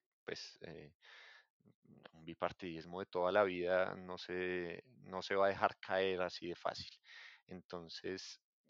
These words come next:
sin duda yo creo que la, las alianzas políticas son, eh, fundamentales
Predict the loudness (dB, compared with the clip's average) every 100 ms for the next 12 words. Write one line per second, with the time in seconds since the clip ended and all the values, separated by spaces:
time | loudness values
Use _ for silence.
0 | -12 -10 -8 -4 -2 -2 -4 -6 -4 -2
1 | 0 0 0 0 -4 _ -8 -6 -2 -2
2 | -2 -4 -8 -8 -10 -10 _ -8 -8 -6
3 | -10 -10 -14 _ -12 -10 -8 -10 -12 -12
4 | -8 -2 0 0 -2 0 2 2 -2 -10